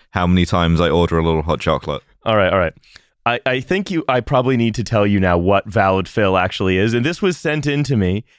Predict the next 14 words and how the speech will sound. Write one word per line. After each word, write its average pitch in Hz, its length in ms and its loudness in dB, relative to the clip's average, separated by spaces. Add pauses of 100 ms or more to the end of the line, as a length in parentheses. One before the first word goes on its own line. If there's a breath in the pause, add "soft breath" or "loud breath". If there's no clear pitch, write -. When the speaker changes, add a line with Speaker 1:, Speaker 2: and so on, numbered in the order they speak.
(280 soft breath)
Speaker 2:
because 135 720 -4 (380)
friend 180 560 -2
and 131 340 -2
coworker 151 640 0
of 117 160 -2
the 127 80 -2
show, 110 580 0
uh, 95 500 0 (100)
Tom, 117 560 0 (560)
uh, 92 480 2 (360)
sent 151 440 -6
in 143 180 2
to 139 140 0
me, 95 340 0